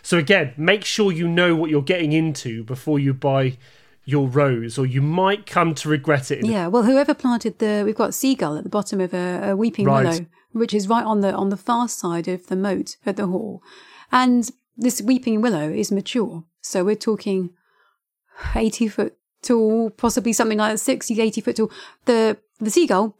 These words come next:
Speaker 2: is in the top of it. <laughs> It's unbelievable. And then we've got Rambling Rector at the back of the hall,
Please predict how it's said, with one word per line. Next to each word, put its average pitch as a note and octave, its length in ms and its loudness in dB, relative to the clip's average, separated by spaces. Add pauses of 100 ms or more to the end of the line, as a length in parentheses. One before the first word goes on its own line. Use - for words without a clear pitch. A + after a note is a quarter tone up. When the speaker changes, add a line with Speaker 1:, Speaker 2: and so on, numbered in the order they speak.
Speaker 2:
is B3+ 140 2
in D4+ 100 6
the D#4 60 2
top D#4 160 2
of G3 120 2
it. - 200 -2
<laughs> - 40 -20
It's - 200 4
unbelievable. D#4 840 4 (280)
And C#4 100 4
then C4+ 80 6
we've C4+ 100 2
got B3 180 2
Rambling C4+ 360 4
Rector A3+ 400 -2
at F#3+ 100 -6
the A3 60 -4
back C4+ 480 -2
of A3+ 240 -4
the G3+ 180 -2
hall, G3+ 460 -2